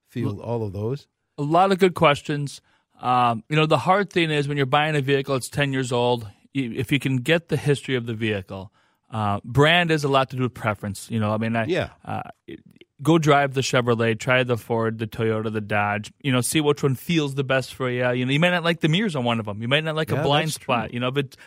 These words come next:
Speaker 2: if it's not comfortable for you, don't buy it. So find the one that fits you well.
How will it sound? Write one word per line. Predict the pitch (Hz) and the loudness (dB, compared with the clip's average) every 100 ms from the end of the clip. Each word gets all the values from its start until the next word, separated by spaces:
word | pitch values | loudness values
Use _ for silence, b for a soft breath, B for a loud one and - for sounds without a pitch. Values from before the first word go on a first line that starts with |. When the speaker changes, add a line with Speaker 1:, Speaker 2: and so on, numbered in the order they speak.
| B | B
Speaker 2:
if | 147 | -2
it's | |
not | 190 190 | 0 2
comfortable | 190 202 196 190 | 0 0 0 -2
for | 208 | 0
you, | 202 202 - b - | 2 0 -4 b -6
don't | 226 220 | -4 0
buy | 233 | 0
it. | 151 101 | 0 -4
So | - 135 120 - b b | 0 2 2 -2 b b
find | 214 240 | 0 0
the | |
one | 233 | 0
that | 202 | 0
fits | 202 175 | -2 -2
you | 190 | 0
well. | 160 147 143 143 | 2 4 2 0